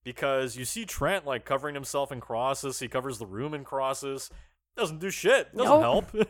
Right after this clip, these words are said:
Speaker 1: <laughs>
Speaker 2: Nope.
Speaker 1: Rel-, religion has no use here, you know, even though, even though we can only comprehend Sutter Kane and everything else as being the devil, doesn't matter. That's not the reality anymore. So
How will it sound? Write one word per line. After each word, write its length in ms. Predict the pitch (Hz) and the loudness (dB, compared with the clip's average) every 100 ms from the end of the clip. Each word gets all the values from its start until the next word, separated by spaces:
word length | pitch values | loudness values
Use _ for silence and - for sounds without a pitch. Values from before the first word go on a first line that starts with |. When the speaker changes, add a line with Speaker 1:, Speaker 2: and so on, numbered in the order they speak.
| - | -2
Speaker 1:
<laughs> 100 | - | -6
Speaker 2:
Nope. 260 | 196 247 | -2 2
Speaker 1:
Rel-, 220 | 165 190 170 | 4 2 0
religion 420 | 160 180 233 214 | 2 4 4 4
has 200 | 208 196 | 0 2
no 140 | 202 202 | 2 0
use 300 | 190 294 - | 0 -4 -2
here, 200 | 131 104 | -2 -2
you 140 | 107 | -2
know, 260 | 120 127 139 | -2 0 -2
even 280 | 139 175 185 | -4 -8 -4
though, 380 | 175 165 160 156 _ _ _ _ _ - | -2 -2 -2 -4 _ _ _ _ _ -10
even 220 | 180 185 | -4 0
though 140 | 175 | 2
we 200 | 156 156 | 2 -2
can 160 | 196 185 | -2 -2
only 180 | 170 156 | -2 -4
comprehend 960 | 170 160 151 135 147 196 170 156 151 147 _ _ - | -4 -4 -2 -2 -2 -2 -4 -4 -8 -10 _ _ -10
Sutter 360 | - 156 143 | -2 2 2
Kane 340 | 139 143 143 139 | 0 -4 -6 -6
and 100 | 123 | -4
everything 380 | 131 139 131 | -2 -4 -4
else 260 | 127 139 - | -2 -2 -2
as 120 | 117 | -6
being 160 | 117 127 | -6 -8
the 80 | 107 | -6
devil, 580 | - - 123 120 120 _ _ _ _ _ | -2 -2 0 -2 -4 _ _ _ _ _
doesn't 240 | 233 131 117 | -4 -2 2
matter. 340 | 214 196 101 | 4 4 2
That's 240 | 104 190 | 0 0
not 200 | 196 160 | 0 -2
the 60 | 127 | -2
reality 480 | 113 156 240 135 92 | -2 0 2 0 -2
anymore. 500 | 90 127 127 139 135 - - | -12 -18 -16 -14 -16 -18 -10
So 540 | - 120 123 120 147 | -4 0 0 0 -4